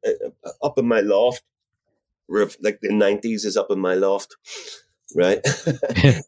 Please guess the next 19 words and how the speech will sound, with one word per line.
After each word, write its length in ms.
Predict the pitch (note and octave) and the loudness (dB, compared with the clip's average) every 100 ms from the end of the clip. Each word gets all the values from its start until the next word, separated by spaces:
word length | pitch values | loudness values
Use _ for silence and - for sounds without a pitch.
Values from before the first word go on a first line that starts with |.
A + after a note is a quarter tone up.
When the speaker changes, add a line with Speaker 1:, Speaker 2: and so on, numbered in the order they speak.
| _ - - | _ -14 -4
Speaker 1:
And, 400 | G2 F#2 F2+ F#2 | 0 2 0 0
uh, 340 | F2+ F2+ E2+ - _ _ _ _ _ _ | 0 0 -2 -4 _ _ _ _ _ _
it's 140 | C#3 - | -2 0
funny 380 | D3 D3 D#3+ D3+ - _ _ _ _ _ _ - - | 0 0 0 -4 -12 _ _ _ _ _ _ -20 -10
'cause 180 | - A#2+ | -4 -2
you 60 | B2+ | -2
forget 400 | A#2 - B2 D3 | -4 0 2 2
a 100 | A2+ | 2
lo-, 220 | A2+ A2+ - | 0 -2 -2
a, 140 | G2 - | -4 -4
a 80 | F#2 | -6
lot. 400 | G2+ G2+ A#2 - _ _ _ | -2 -2 -2 -8 _ _ _
You 60 | F#2+ | -10
for-, 120 | A2 - - | -10 -10 -6
you 180 | G#2 | -4
forget 340 | G#2+ G2+ - - | -2 0 0 0
so 160 | A#2+ | 0
much. 420 | G2+ G2 G#2+ - - _ _ _ _ _ _ _ - - | 2 0 0 -6 -12 _ _ _ _ _ _ _ -20 -20
Uh, 60 | - | -12